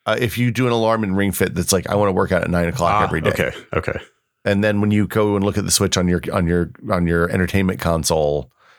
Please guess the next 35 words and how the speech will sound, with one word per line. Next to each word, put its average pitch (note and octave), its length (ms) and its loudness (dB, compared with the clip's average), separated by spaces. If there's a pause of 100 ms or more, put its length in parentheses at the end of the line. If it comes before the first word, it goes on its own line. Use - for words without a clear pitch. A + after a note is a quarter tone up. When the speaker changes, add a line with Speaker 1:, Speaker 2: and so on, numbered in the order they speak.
(160)
Speaker 1:
the G2+ 180 -2
little F#2 220 2
blue E2+ 220 0
light E2 180 0
will E2+ 100 -2
be E2 140 0
on D#2 160 0
in D#2 80 -2
the D#2 80 -2
Joy-Con. D2+ 540 -4
Speaker 2:
Oh, A#2+ 100 2
the, A2+ 160 0
the, G#2 80 0
wait, G#2+ 120 0
the F2+ 40 -4
Joy-Cons F#2+ 340 0
have C3+ 140 0
it - 80 -4
too? F#2 160 0
Speaker 1:
The F2+ 60 2
Joy-Cons G2 380 0
have F#2+ 120 0
it F#2 80 -4
too. G2+ 200 0
Speaker 2:
What? E3 380 -4
Hang A#2+ 120 -2
on, G#2+ 100 0
I F#2 60 0
gotta G#2+ 140 2
get G#2 140 0
my F#2+ 60 0
Switch. - 340 -2 (380)
Speaker 1:
Are G#3 80 -2
you D#4+ 140 -4
kidding? A4+ 160 0